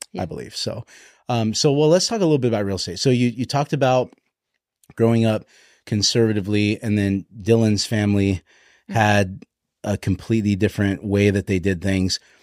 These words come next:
Speaker 2: Is that where, when you got married to Dylan, was that sort of where your mind was open to investments, cash flow, real estate?
Speaker 1: Yeah.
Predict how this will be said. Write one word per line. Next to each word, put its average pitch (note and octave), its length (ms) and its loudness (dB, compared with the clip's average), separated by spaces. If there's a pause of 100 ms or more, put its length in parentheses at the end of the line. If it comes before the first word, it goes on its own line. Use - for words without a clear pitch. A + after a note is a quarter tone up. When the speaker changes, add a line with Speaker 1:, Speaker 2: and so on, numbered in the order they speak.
(160)
Speaker 2:
Is G2+ 280 -2
that C3 340 -2
where, A#2 500 4 (140)
when A#2 220 2
you B2+ 80 4
got D3 160 4
married A#2 300 2
to B2+ 80 0
Dylan, B2 360 2
was G#2 140 0
that A2 220 -4
sort B2 220 0
of G#2 120 -2
where A2 460 2
your G2+ 180 -2
mind G2+ 280 2
was G2+ 240 -2
open G#2 400 -2
to F#2+ 460 0 (560)
investments, G#2+ 920 0 (220)
cash A2 300 -2
flow, G#2 340 0
real G2+ 300 2
estate? G2+ 560 0 (380)
Speaker 1:
Yeah. G3 340 -6